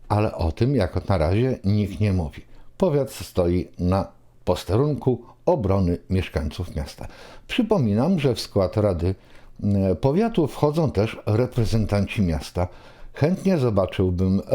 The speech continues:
wypowiedź na przykład, e, miejskiego szefa struktur Platformy Obywatelskiej i jednocześnie radnego Rady Powiatu z jednoczesną, e, pełnieniem, jednoczesnym pełnieniem funkcji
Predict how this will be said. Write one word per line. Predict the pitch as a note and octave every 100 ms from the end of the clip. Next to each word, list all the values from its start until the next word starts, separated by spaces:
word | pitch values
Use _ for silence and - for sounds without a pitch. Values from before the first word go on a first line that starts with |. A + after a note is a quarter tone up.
| C#3
wypowiedź | E3+ - A2 F2 F2 - - - -
na | G3+ F#2
przykład, | - G2+ - F#2+ - - - - -
e, | B2+ A#2
miejskiego | A2 C3+ A2 - A2 E2+ E2+ -
szefa | - - G2 F2+ E2 - -
struktur | - C#3 - F2+ E2+
Platformy | E3+ F3+ - F3+ E3
Obywatelskiej | D3+ C#3+ C#3+ C#3+ B2 - B2+ - D#3
i | D#3 -
jednocześnie | A#2 F2 E2+ - - - G#2 -
radnego | C3 D3+ D3+ D#3 C#3+ C3+
Rady | C3+ B2+
Powiatu | A#2 G#2+ G#2 - A2 - - - -
z | -
jednoczesną, | D3 A#3 A3+ C#3+ - G2+ - A#2 A2+ - - - - -
e, | A2 A2 E2+ - G#2+ F2 -
pełnieniem, | A2+ A2+ G#2+ A#2+ A#2
jednoczesnym | F2 G#2 F#2 - A#2 F#2+ E2
pełnieniem | F2+ F#2 G#2+ E2
funkcji | D2+ C#3+ B2 - G#2